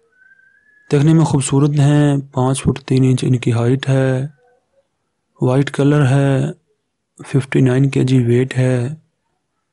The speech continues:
तो इसके अलावा जो है अच्छे ख़ानदान से हैं। इस रिश्ते के लिए हमसे वो दोस्त भाई मर्द हजरात राब्ता कर सकते हैं जिनकी उम्र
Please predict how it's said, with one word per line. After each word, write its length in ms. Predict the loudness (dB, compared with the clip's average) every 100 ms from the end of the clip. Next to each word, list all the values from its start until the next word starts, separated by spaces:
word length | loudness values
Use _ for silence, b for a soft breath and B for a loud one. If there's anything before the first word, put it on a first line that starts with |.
| _ _ _ _ _ _ _ _ _ _
तो 100 | 0 2 2 0
इसके 220 | 0 0
अलावा 240 | 2 0
जो 120 | 0 2
है 60 |
अच्छे 200 | 0 -2
ख़ानदान 440 | -4 0 0 2 0
से 120 | 2
हैं। 360 | 2 2 0 -4 _ _ _
इस 220 | -2 -2 2
रिश्ते 420 | 2 2 -2 -4
के 120 | 0
लिए 160 | 2 4
हमसे 340 | 4 2 2 2
वो 180 | 2 0
दोस्त 360 | 0 0 -2
भाई 220 | -2 0 2
मर्द 240 | 2 0
हजरात 320 | 0 0 -2
राब्ता 260 | -2 -2 -2
कर 140 | -4
सकते 280 | -6 -4 -2
हैं 120 | 0
जिनकी 300 | 2 2 2 2
उम्र 260 | 2 0